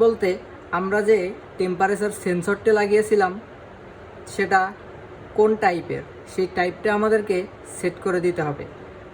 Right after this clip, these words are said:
আমার কাছে যে টেম্পারেচার সেন্সরটি আমি লাগিয়েছি এটা হলো কে টাইপ, কে টাইপ সেন্সর। এই কারণে এখন আমি এখানে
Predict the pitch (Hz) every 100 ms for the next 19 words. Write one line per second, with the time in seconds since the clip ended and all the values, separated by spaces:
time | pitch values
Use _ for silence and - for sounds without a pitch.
0 | - 175 180 208 196 185 - - - 175
1 | 196 180 190 196 190 202 196 180 202 202
2 | 208 208 190 180 190 208 185 185 - -
3 | - - 170 208 220 185 185 - - -
4 | - - - - - - - - - -
5 | - - 208 202 175 147 - - - -
6 | - - - - - 180 175 196 202 -
7 | 208 202 180 180 - - - - - -
8 | - - - - 190 196 208 208 196 185
9 | - 190 180 208 214 185 226 - - 180
10 | 196